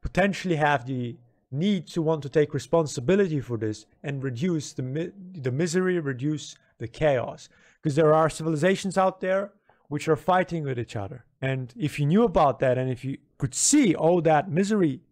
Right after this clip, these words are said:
happening over there, potentially, depending on if, you know, no, you're not psychopath or something, you would wanna help out and stop that meaningless and futile sacrifices of life and resources.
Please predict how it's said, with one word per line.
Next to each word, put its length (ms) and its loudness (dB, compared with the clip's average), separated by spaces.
happening 540 0
over 200 -4
there, 360 -8
potentially, 920 0
depending 560 0
on 300 -2
if, 320 -8
you 140 -8
know, 260 -8
no, 180 -10
you're 100 -6
not 200 -4
psychopath 560 -4
or 40 -12
something, 360 -10
you 180 2
would 140 0
wanna 220 0
help 280 2
out 380 0
and 120 -6
stop 440 0
that 220 -2
meaningless 600 -2
and 220 -8
futile 480 -2
sacrifices 840 -6
of 240 -12
life 420 -4
and 180 -6
resources. 600 -8